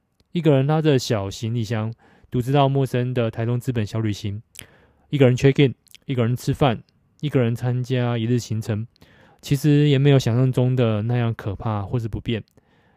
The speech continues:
感觉还不错，明年会再来一次一个人的小旅行。发现不要想太多，不要给自己找理由，做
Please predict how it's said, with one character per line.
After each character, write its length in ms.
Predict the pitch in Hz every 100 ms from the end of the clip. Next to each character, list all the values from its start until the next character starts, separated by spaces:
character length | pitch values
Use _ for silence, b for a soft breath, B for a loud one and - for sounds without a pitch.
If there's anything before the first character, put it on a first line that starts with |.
| -
感 160 | 120
觉 240 | 117 131 147
还 160 | 147
不 80 | 127
错， 240 | 131 143 - _ _ _ _
明 120 | 123
年 120 | 120
会 100 | 117
再 140 | 127 131
来 140 | 113
一 40 | 110
次 280 | - 120
一 80 | 117
个 100 | 113
人 100 | 101
的 200 | 101 104
小 140 | 98 104
旅 100 | 101
行。 280 | - 98 110 _ b b b b b b b
发 180 | _ 131
现 200 | 135 117 - _ _ _
不 80 | 143
要 80 | 160
想 140 | 139 127
太 140 | 135
多， 280 | - 127 131 _ _ -
不 60 |
要 100 | 135
给 120 | 131 117
自 120 | 131
己 60 |
找 160 | 113 107
理 120 | 104
由， 180 | 98 95 - _ _ -
做 360 | 143 113 101